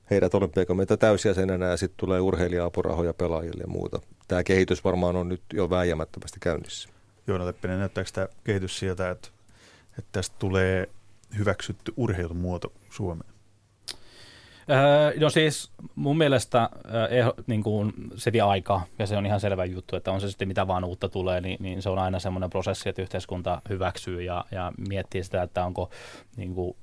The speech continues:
Speaker 3: laji kuin laji,
Speaker 1: Ei vie,
Speaker 3: formula
Speaker 1: ei vie
Speaker 3: tai
Speaker 1: aikaa. Kaksi vuotta sitten mä en ollut kuullut koko sanaa, ja nyt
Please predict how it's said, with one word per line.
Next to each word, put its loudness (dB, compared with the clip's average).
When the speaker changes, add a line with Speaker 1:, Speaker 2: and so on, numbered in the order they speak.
Speaker 3:
laji 0
kuin 0
laji, -2
Speaker 1:
Ei -2
vie, -6
Speaker 3:
formula 6
Speaker 1:
ei 8
vie 8
Speaker 3:
tai 8
Speaker 1:
aikaa. 4
Kaksi 4
vuotta 4
sitten 2
mä 6
en 6
ollut 4
kuullut 2
koko -4
sanaa, 4
ja -2
nyt 2